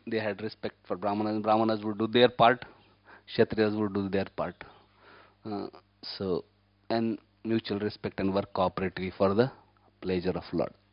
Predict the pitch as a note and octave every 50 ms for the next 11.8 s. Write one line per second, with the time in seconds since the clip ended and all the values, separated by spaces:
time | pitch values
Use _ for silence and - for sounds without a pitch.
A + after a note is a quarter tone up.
0 | _ _ - D3+ D#3 D#3 F3+ - - - - - - - - - _ _ _ -
1 | A2 A2 G#2+ - - A2 G#2 G#2 G2+ G2+ - - - A2 G#2 G2 F#2+ F2+ F#2 -
2 | - - F#2+ F#2 - - - - - F2 F2+ - - - _ _ _ _ _ _
3 | _ _ _ _ _ _ _ _ _ _ _ _ _ - - A#3+ - - _ -
4 | - - C#3 A#2+ G#2 - - - - - - - - _ _ _ _ - A#2 A#2+
5 | B2 B2 A#2+ - - - _ - A#2 A#2+ A2+ - - B2 A2+ A#2 G#2+ G2+ G#2+ G#2
6 | - - _ _ _ _ _ _ _ _ _ - - D#3+ C#3+ C3+ A#2+ - - _
7 | _ _ _ _ - - - A#2+ B2 B2+ A#2 B2+ A#2+ - - A2+ A2+ A2 G2 G#2
8 | G2+ G2 G2+ - _ _ _ _ _ _ - - - _ _ - A2 - - B2+
9 | B2 A#2+ C3 A#2 A2+ A#2+ A#2 A2+ B2+ C3+ - D3+ C3+ A2+ C#3 - - - - -
10 | _ _ _ _ _ - - E3 E3+ F#3 - - F#3 F3 E3+ - - G3 E3 C#3
11 | - - C#3 C3+ A#2 A#2 B2 B2+ C3 - - B2+ B2 B2 A#2